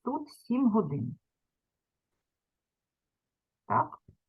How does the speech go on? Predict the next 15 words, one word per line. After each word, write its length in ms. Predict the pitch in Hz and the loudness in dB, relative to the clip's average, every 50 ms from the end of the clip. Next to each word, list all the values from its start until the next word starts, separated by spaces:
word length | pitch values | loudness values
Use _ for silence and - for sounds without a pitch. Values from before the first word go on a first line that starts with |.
| _ _ _ _ _ _ _ | _ _ _ _ _ _ _
А 240 | - 190 - 180 175 | 4 6 6 8 6
ще 320 | - - - - - 339 381 | 4 2 -2 -4 -2 -2 0
нам 260 | 427 403 277 240 214 | 2 4 4 4 4
відома 500 | 214 196 202 302 330 349 277 - - - | 4 2 2 4 4 8 6 6 6 6
одна 460 | - 277 254 226 247 247 220 180 170 | 2 4 4 6 8 10 10 10 8
з 120 | 170 - - | 6 2 -10
швидкостей, 1040 | - - 196 202 196 - - - - - 254 - - _ - 359 381 415 427 - _ _ - | -10 -2 2 2 2 2 2 -4 -6 -6 -6 -6 -6 _ -2 2 2 2 0 -2 _ _ -10
В 280 | - - 196 196 185 175 | -4 0 2 2 4 4
один, 340 | 160 143 135 185 233 277 | 2 0 0 0 0 0
наприклад, 640 | 320 330 330 330 - 330 330 339 330 - 320 330 320 - - | 2 0 0 0 0 -4 -4 -4 -2 0 0 0 0 -2 -4
це 140 | - 208 202 | 0 2 2
буде 280 | 185 196 202 180 185 175 | 4 4 2 2 2 0
тридцять 580 | - - 208 226 226 208 220 - 185 170 175 | 2 2 2 4 4 2 2 0 -2 -2 -2
шість 380 | - - - 190 175 - _ _ | -8 -4 -4 -4 -4 -4 _ _
цілих 320 | - 214 262 302 339 359 | -4 -4 -2 0 0 -2